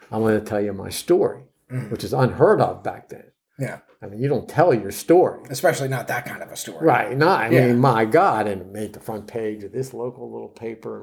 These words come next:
Speaker 1: in Randallstown. And so we started this program, and I got, uh, appointed to the county, Baltimore County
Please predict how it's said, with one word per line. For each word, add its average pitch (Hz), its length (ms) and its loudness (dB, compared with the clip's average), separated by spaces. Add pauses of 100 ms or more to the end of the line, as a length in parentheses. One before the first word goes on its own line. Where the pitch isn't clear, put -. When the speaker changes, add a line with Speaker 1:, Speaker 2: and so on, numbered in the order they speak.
Speaker 1:
in 143 140 -8
Randallstown. 120 580 -10
And 92 120 -16 (680)
so 135 600 2 (760)
we 143 160 -6
started 160 300 4
this 131 120 2
program, 135 480 4
and 110 80 -2
I 110 80 -4
got, 110 340 -2
uh, 110 200 -8
appointed 131 540 4
to 117 100 0
the 98 120 -4
county, 120 480 2
Baltimore 123 440 4
County 107 560 0